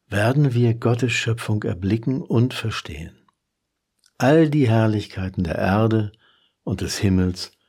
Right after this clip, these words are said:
und des Menschen. Gott der Herr, Jahwe, machte Erde und Himmel.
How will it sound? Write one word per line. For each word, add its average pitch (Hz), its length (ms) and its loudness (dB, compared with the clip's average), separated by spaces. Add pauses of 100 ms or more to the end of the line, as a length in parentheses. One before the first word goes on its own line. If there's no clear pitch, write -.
(120)
und 104 200 -6
des 92 180 -8
Menschen. - 480 -10 (3250)
Gott 190 380 2
der 156 140 6
Herr, 123 500 -2 (920)
Jahwe, 101 540 -4 (440)
machte 135 680 2
Erde 117 360 4
und 110 200 0
Himmel. 82 360 -6